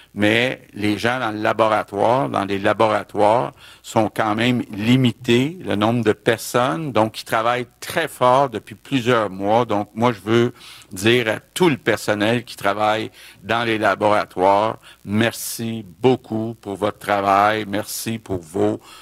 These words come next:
longues heures, euh, ce que vous avez, euh, fait au cours, euh, des derniers mois. Donc, je termine en vous disant, euh, bon, évidemment,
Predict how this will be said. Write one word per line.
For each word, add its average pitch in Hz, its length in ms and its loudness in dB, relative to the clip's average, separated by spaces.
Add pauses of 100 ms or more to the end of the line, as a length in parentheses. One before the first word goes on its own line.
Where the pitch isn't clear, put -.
(120)
longues 107 500 0
heures, 107 400 2 (380)
euh, 92 260 0
ce - 80 -8
que - 80 0
vous 98 160 2
avez, 98 540 2
euh, 90 260 -2
fait 110 300 0
au 85 140 -4
cours, 107 440 0
euh, 90 320 -2
des 101 220 -6
derniers 95 380 -4
mois. 78 280 -16 (480)
Donc, 131 140 0
je - 60 -8
termine 165 300 2
en 151 120 2
vous 120 140 -4
disant, 123 460 -2 (500)
euh, 104 360 2 (880)
bon, 120 260 0
évidemment, 143 720 0